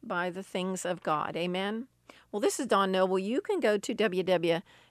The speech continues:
w dot pure heart dot today and listen to this podcast again. You can download the iHeartRadio app, Pure Heart Ministries, and, um, listen to the message twenty-four seven. Of course, I always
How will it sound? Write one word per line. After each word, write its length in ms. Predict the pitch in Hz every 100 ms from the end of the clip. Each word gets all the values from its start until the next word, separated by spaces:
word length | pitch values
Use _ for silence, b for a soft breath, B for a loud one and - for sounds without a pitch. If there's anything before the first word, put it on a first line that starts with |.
| -
w 240 | 262 247
dot 240 | 190 165 -
pure 180 | 202
heart 180 | 202 185
dot 200 | 175 170
today 280 | 175 175 170
and 100 | 160
listen 240 | 185 - 175
to 100 | 185
this 140 | 151
podcast 600 | - 208 196 - 190 -
again. 360 | 180 185 190 185
You 140 | 208
can 160 | 196 170
download 440 | 170 185 185 180
the 100 | -
iHeartRadio 800 | 175 175 185 156 180 175 165 151 - -
app, 360 | 180 220 302 - b b b b b b b
Pure 300 | - 208 208
Heart 300 | - 160 -
Ministries, 960 | 180 175 156 220 - 339 349 349 - - _ _ _ _ _ _ - _
and, 640 | 185 170 165 165 165 165 - -
um, 580 | 185 151 143 - - - -
listen 420 | 180 214 202 196
to 560 | - 208 208 208 208 202
the 380 | 202 202 185 180
message 460 | 185 196 208 196 -
twenty-four 400 | 190 190 196 202
seven. 520 | - 180 175 175 202 B B B B B B B B
Of 120 | 185 -
course, 320 | 220 247 -
I 180 | 196 185
always 580 | 196 196 190 202 -